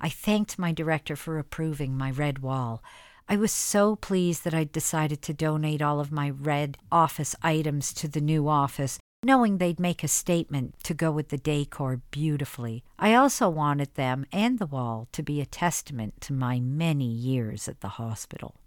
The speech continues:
It was obvious my director felt defeated. "A red wall?" he asked, astonished, like it was the first time he'd heard of it.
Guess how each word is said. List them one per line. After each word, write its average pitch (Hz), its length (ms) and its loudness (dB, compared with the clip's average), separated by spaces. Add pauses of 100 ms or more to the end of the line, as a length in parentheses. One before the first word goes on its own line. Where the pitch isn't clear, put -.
(380)
It 208 160 4
was 190 160 -2 (100)
obvious 160 560 4
my 143 140 0
director 143 400 -2
felt - 280 -6
defeated. 123 580 -6 (560)
"A 202 200 6
red 190 540 2
wall?" 180 640 4
he 170 220 0
asked, 131 500 0
astonished, 139 880 0 (160)
like 175 200 2
it 220 120 0
was 196 140 -2
the 170 120 -2
first - 480 0
time 147 300 2
he'd 127 140 0
heard 139 280 4
of 120 120 -2
it. 113 200 -6